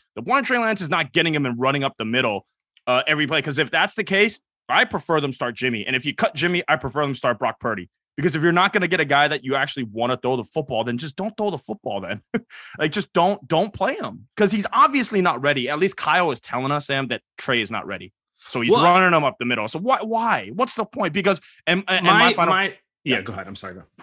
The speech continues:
Speaker 1: No, I th-, I just think the final frustrating piece for me, because obviously the Niners are gonna win ten games this season. <laughs> They're gonna be good. They'll be fine. But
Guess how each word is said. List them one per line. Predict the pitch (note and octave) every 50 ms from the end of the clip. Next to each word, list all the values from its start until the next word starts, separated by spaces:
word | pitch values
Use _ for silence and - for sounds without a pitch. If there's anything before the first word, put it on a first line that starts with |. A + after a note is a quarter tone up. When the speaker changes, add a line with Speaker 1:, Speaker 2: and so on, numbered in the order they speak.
| -
Speaker 1:
No, | - G#3 B3 B3
I | G#3+ A3+
th-, | A#3 A#3 C4 -
I | - G#3
just | G#3+ A#3+ B3 -
think | - A#3 G#3
the | - D#3+
final | - - F3 F3+ F3+
frustrating | D#3+ - E3 D#3 D3 - D#3+ D3+ D3 C#3
piece | D3 C#3+ C#3+
for | - C3 B2
me, | C3 C#3+
because | C3 A#2+ G#2+ B2+ B2
obviously | C#3+ D3 D#3 C#3+ C#3 - - C#3+
the | B2+ B2
Niners | A#2 A#2+ B2 B2 A#2 G#2
are | A2
gonna | A2+ G#2
win | G#2+ A2+ A2+
ten | C3 A#2+ A#2+
games | B2 B2+ B2+ B2 B2+
this | C3+ C3
season. | C3+ C3 B2+ D3 D3 C#3 _ _ _
<laughs> | - D3 - - -
They're | F#3 E3+
gonna | E3+ F3 F3+ F#3+
be | G3 F#3+
good. | C#3 D3 D3 E3 F#3 A#3+ - - - - - -
They'll | D3 E3+
be | F#3+ A#3+
fine. | A#3+ - F3 D3+ D3+ D3+ F#3 G3 _ _ _ _ _ _ _ -
But | F3+ F3 G3 A#3 A#3+ -